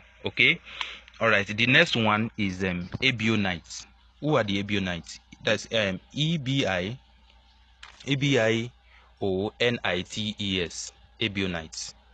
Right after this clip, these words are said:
Who are these Ebionites and what do they believe? They believe that, um,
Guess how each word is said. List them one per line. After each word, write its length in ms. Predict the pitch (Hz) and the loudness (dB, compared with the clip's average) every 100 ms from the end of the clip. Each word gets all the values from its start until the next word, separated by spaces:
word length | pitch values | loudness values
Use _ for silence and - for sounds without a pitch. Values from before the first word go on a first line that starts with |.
| - - - | -20 -18 -2
Who 100 | 117 | 2
are 80 | 104 | 2
these 240 | 101 104 | 0 -2
Ebionites 580 | 107 98 101 98 92 90 | -4 -2 0 0 -2 -4
and 180 | 95 95 | -4 -2
what 140 | 110 | -2
do 60 | 95 | -2
they 120 | 87 | -6
believe? 340 | 90 87 87 98 | -4 -4 -4 -2
They 120 | 110 | -2
believe 400 | 110 113 135 110 | 0 0 -2 -2
that, 280 | 98 87 - | -2 -2 -10
um, 280 | - 90 87 | -4 -4 -6